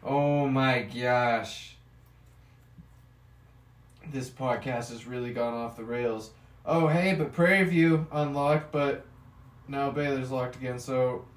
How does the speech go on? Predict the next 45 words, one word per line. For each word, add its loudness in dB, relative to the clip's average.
we'll -8
get 0
that 2
Prairie 2
View -4
money -2
line. -2
Oh, -2
wait, -4
no, -6
I -2
don't -4
want -6
the -12
Prairie -8
View -12
money -10
line. -10
I'm -8
a, -8
I'm -2
a 0
roll. -2
They -6
are 0
down. 0
Yeah, -2
I'm 0
gonna 2
roll 2
with -6
the -12
team -2
that's -4
up. -2
I'm -6
going 0
with -6
Mississippi -8
Valley 0
State. -2
That's -2
plus 0
one 2
sixty. -6